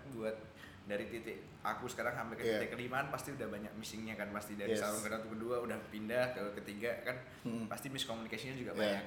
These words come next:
Speaker 1: Ketika dia emang mau balik lagi langsung ke aku, mau bo-, jelas
Speaker 2: Pintu masih terlalu terbuka
Speaker 1: clearly
Speaker 2: ya?
Speaker 1: briefnya gimana, ayo dong ngobrol.
Speaker 2: Oke, siap, siap. Years after, setelah akhirnya exposure ini jadi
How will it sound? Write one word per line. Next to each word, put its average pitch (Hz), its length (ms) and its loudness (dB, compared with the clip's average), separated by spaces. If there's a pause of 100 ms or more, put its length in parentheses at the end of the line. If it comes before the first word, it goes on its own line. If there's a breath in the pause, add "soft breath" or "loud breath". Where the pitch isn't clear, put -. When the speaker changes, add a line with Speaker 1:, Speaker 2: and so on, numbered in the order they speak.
Speaker 1:
Ketika 104 280 -4
dia 113 160 0
emang 113 200 -2
mau 110 160 -4
balik 98 260 0
lagi 104 240 -2
langsung 101 280 -2
ke 107 100 -2
aku, 98 160 -4
mau 110 240 -4
bo-, 107 180 -6 (160)
jelas 117 160 2
Speaker 2:
Pintu 147 140 10
masih 131 240 8
terlalu 117 200 10
terbuka 117 280 6
Speaker 1:
clearly 110 260 6
Speaker 2:
ya? 127 60 0
Speaker 1:
briefnya 120 360 0
gimana, 113 360 0
ayo 147 240 2
dong 117 200 -2
ngobrol. 107 240 6
Speaker 2:
Oke, 101 380 2 (140)
siap, 98 320 -2
siap. 95 220 -2 (440 loud breath)
Years 151 320 12
after, 165 580 12
setelah 135 400 10
akhirnya 131 340 8
exposure 131 520 6
ini 131 240 6
jadi 123 420 8